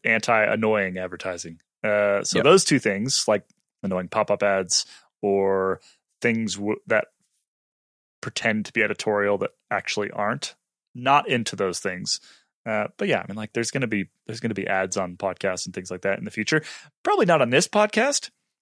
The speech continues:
Speaker 1: but on
Speaker 2: Hmm.
Speaker 1: placeholders, on Pretty Serious Bike Racing, on Wheel Talk, definitely have ads on all those. But yeah, not a single dollar so far. So you can, uh, you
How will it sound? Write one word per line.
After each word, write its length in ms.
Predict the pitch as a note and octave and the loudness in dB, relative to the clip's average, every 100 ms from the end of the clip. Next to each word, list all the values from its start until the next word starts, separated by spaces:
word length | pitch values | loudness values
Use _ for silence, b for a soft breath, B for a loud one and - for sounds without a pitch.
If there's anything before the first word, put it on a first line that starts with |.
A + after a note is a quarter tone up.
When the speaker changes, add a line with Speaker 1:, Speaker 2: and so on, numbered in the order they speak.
| _ | _
Speaker 1:
but 100 | - | 0
on 120 | D#3 | 2
Speaker 2:
Hmm. 80 | - | 4
Speaker 1:
placeholders, 480 | B2+ A#2 B2 A#2 A2+ | 4 6 4 4 2
on 100 | A2 | -2
Pretty 180 | G#2+ G#2 | -2 -4
Serious 260 | G2 G2 F#2 | -2 -4 -2
Bike 200 | F#2 - | -4 -4
Racing, 340 | F2+ - F2+ | -6 -6 -8
on 120 | F2 F2+ | -10 -10
Wheel 200 | F#2 F#2 | -8 -4
Talk, 360 | F#2+ F2 - _ | -4 -6 -12 _
definitely 320 | G#2 - F#2 F#2 G#2 - | -4 -4 -8 -20 _ -6
have 60 | |
ads 260 | G2 F#2+ F2+ | -4 -4 -6
on 60 | F2+ | -10
all 120 | F2+ | -6
those. 280 | F#2 F#2+ - b b b b _ _ _ _ _ _ _ - | -4 -4 -6 b b b b _ _ _ _ _ _ _ -2
But 80 | C#3 | 0
yeah, 140 | C#3 - _ - | 0 -4 _ 0
not 120 | B2 | 2
a 40 | |
single 240 | B2+ D#3 C#3+ | 2 0 4
dollar 240 | C3+ C3 | 8 6
so 120 | A#2+ | 4
far. 260 | A#2+ A#2+ C3+ | 4 6 6
So 120 | - | 4
you 180 | B2 A#2+ | 2 2
can, 220 | A#2+ C3 B2+ | 0 -2 2
uh, 220 | B2 A#2+ | 2 2
you 100 | B2 | -2